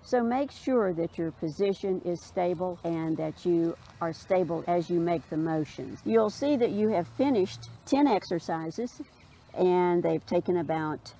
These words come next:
five seconds each. And you've warmed up your body,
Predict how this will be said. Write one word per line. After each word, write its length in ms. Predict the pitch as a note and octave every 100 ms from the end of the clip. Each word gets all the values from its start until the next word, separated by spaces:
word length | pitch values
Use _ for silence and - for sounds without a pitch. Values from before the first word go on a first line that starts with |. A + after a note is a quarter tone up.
| -
five 240 | F3 E3+
seconds 440 | - G3 - G3 -
each. 380 | F#3+ G#3 - - - - - - -
And 120 | F#3
you've 140 | F3
warmed 320 | E3+ G3+ C4+ C4
up 180 | B3+
your 120 | A#3+ A3
body, 500 | F#3 F3 F3 F#3+